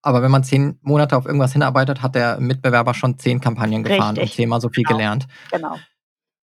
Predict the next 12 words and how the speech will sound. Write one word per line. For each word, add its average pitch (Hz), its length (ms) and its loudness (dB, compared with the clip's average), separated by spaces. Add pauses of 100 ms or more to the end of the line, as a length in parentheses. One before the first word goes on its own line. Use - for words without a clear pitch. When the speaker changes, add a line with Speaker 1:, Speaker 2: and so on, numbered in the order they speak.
(200)
Speaker 1:
Wenn 170 220 6
jetzt 196 320 0
heute 170 180 2
ganz 160 240 0
viele 175 180 4
begeisterte 151 560 4
Zuhörer 165 400 6
dabei 120 280 2
sind 117 140 -4
und 120 60 -4
sich 127 140 -4
sagen, 131 380 0